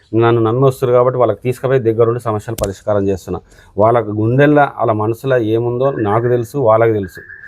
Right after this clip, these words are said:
ఇక జనాలు గురించి మొత్తం నాకు అర్థమైపోయింది. వాళ్ళు నన్ను, నన్ను చూసే ఎందుకు ఓటు వేయాలంటే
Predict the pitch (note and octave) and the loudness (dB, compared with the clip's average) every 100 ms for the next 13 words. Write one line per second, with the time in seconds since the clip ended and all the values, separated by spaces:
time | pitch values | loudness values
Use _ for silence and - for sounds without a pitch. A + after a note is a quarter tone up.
0 | - - G#2+ G2+ A2 B2+ B2+ C3 C3 C3 | -20 -8 -2 0 2 2 2 4 4 4
1 | B2+ B2 A#2 B2 B2 B2+ G#2+ C3 A#2+ A2 | 0 -2 -4 -4 -6 -8 -6 -4 -4 -4
2 | G#2+ G2 G2+ - G#2+ G2+ C3 B2+ A#2 A#2+ | -6 -10 -12 -6 -4 2 4 2 2 0
3 | A#2+ D#3 - - - G#2 B2 C3 C3 B2 | 0 -2 -4 -20 -8 2 4 4 4 4
4 | C3 C3 A2+ B2 D3 E3+ D3+ E3 C#3+ C3 | 4 4 4 4 4 4 4 2 2 -2
5 | B2+ B2 A#2+ A2+ A2 G#2 C#3 | -4 -4 0 0 0 -6 -12